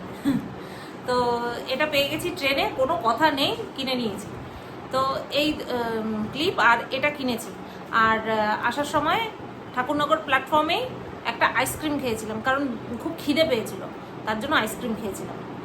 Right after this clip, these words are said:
আর রাত্রেবেলা কী খেলাম সেটা তো দেখতেই পেলে। আহ, কীভাবে, কীভাবে মতের মিল, মানে মনে মনে মিল হয়ে গিয়েছিল, কারণ আমি ভাবছিলাম যে অনেকদিন মোগলাই খাই না, কত বছর মোগলাই খাই না আমি জানি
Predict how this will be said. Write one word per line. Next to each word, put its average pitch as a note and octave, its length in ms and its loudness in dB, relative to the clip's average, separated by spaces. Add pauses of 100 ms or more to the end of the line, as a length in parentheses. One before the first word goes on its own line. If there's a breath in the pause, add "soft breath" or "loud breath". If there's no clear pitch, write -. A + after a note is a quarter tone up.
(200)
আর A#3 140 8
রাত্রেবেলা D4 500 4
কী D4 240 -2
খেলাম D4 240 0
সেটা B3+ 220 -2
তো C4+ 120 -6
দেখতেই C#4+ 380 -4
পেলে। B3 200 -2 (640)
আহ, G3+ 440 -4
কীভাবে, E4 280 4
কীভাবে F#4+ 320 4
মতের D#4 360 4
মিল, D#4 360 2 (280)
মানে C#4 140 -2
মনে D4+ 240 4
মনে G4 200 4
মিল F4+ 240 2
হয়ে D#4+ 200 6
গিয়েছিল, D4 420 0
কারণ C#4+ 180 0
আমি C#4 160 2
ভাবছিলাম D4+ 400 0
যে C#4+ 60 2
অনেকদিন C4 320 0
মোগলাই B3+ 400 0
খাই A3+ 120 2
না, D4 220 0 (680 loud breath)
কত B3 180 2 (120)
বছর C#4 340 4
মোগলাই D#4+ 280 6
খাই D#4+ 200 2
না D#4 100 2
আমি C#4+ 120 2
জানি A3 220 2